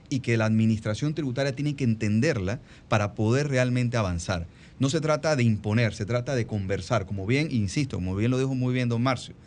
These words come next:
este es un triunfo del Estado. Y es por eso que nosotros no podemos, como administración tributaria, que podemos tener un poder, obligar a las personas inmediatamente, sino, como lo está haciendo muy bien República Dominicana, que sea a través de un calendario, y lo felicito,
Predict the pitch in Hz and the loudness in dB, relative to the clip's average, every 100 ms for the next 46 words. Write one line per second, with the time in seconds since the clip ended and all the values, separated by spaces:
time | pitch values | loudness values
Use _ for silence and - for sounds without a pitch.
0 | - - - 123 135 143 127 151 156 147 | -20 -18 -6 -4 0 2 2 2 0 -2
1 | 139 98 90 - 98 78 - - - - | -2 -2 -2 -2 -2 -4 -12 -20 -20 -8
2 | - 120 143 135 139 107 110 139 139 - | 0 0 0 -2 0 0 2 -2 -4 4
3 | 127 143 151 147 151 117 101 92 104 104 | 4 4 2 -2 -2 -4 -4 -4 -4 -4
4 | 95 95 139 143 127 160 127 90 101 98 | -4 -4 -4 -2 0 2 2 0 -6 -2
5 | 117 165 110 127 143 123 101 104 101 87 | -2 0 0 0 0 -2 -2 0 0 -4
6 | - - - - - - - 151 127 120 | -14 -20 -20 -20 -20 -20 -2 2 4 4
7 | 139 131 101 85 95 87 117 120 113 101 | 4 2 -2 -4 -6 -4 -2 0 0 0
8 | 101 110 107 95 95 98 104 123 135 - | -2 -2 -2 -4 -6 -2 2 2 -2 -14
9 | - 92 87 123 123 131 131 123 120 123 | -6 -4 -2 -2 -2 -2 0 2 2 2
10 | 113 104 117 120 110 95 92 117 120 131 | 0 -2 -2 -2 -2 -2 -2 -2 0 -2
11 | - - - 107 - 123 127 120 107 113 | -8 -20 -6 -4 0 0 0 2 0 2
12 | 120 120 107 101 101 135 143 147 147 104 | 2 0 0 2 2 0 0 -2 -2 0
13 | 117 107 92 - 131 156 | 0 -2 -4 -4 -2 -4